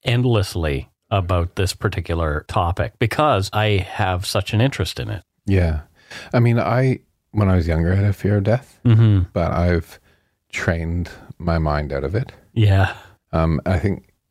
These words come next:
Speaker 2: Alan Watts, do you know who Alan Watts
Speaker 1: I
Speaker 2: is?
Speaker 1: absolutely know
Speaker 2: So
Speaker 1: who
Speaker 2: I've read
Speaker 1: Alan
Speaker 2: a lot
Speaker 1: Watts
Speaker 2: of him. And,
Speaker 1: Yeah.
Speaker 2: and, uh, he said, "Think about going to sleep and never waking up."
Speaker 1: Mm-hmm.
Speaker 2: He says, "Children, think about it." He said, "Now think about waking up,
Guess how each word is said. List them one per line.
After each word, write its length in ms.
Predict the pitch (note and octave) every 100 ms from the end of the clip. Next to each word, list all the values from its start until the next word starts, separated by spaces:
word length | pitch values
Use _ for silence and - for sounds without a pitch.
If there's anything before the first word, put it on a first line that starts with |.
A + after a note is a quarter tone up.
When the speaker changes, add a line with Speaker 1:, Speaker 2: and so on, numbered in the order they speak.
| _
Speaker 2:
Alan 300 | G2 G2 G2
Watts, 360 | E2+ F#2 G2+ -
do 100 | -
you 60 |
know 100 | F#2
who 160 | F#2 F#2+
Alan 260 | F2 F2+ E2+
Watts 200 | F2+ F2
Speaker 1:
I 120 | E2
Speaker 2:
is? 80 | D#2+
Speaker 1:
absolutely 600 | E2+ - D#2 F#2 E2+ E2
know 180 | D2 D2
Speaker 2:
So 60 |
Speaker 1:
who 60 | F2+
Speaker 2:
I've 180 | F2 C2+
read 140 | E2+
Speaker 1:
Alan 20 |
Speaker 2:
a 100 | E2
lot 120 | E2
Speaker 1:
Watts 140 | E2+ -
Speaker 2:
of 40 |
him. 240 | D#2+ D#2+ D#2
And, 80 |
Speaker 1:
Yeah. 140 | C2 A1 _ _ _ _ -
Speaker 2:
and, 460 | F2 F2 E2+ E2
uh, 200 | E2 D2+ -
he 280 | - - A2+
said, 480 | G2+ - F2+ F2 D#2 - -
"Think 380 | - - G2 G2+
about 440 | B2 G2+ F2+ F2 - - -
going 240 | - F2 E2
to 60 |
sleep 280 | D#2+ E2+ D#2+
and 100 | -
never 220 | D2+ C#2
waking 380 | C#2+ D2+ - B1+
up." 240 | C2+ - - -
Speaker 1:
Mm-hmm. 300 | A2+ A2 B2 A#2+
Speaker 2:
He 80 | -
says, 260 | E2 C2+
"Children, 440 | - - D2+ E2 F2+
think 240 | - D#2
about 220 | F#2 D#2+
it." 100 | - -
He 60 | F#2+
said, 60 |
"Now 240 | F2+ E2+ E2+
think 320 | - G2 -
about 320 | G#2 F2 D#2+ _ _ _ _ _ -
waking 420 | F2+ F2 - E2+
up, 240 | F2 -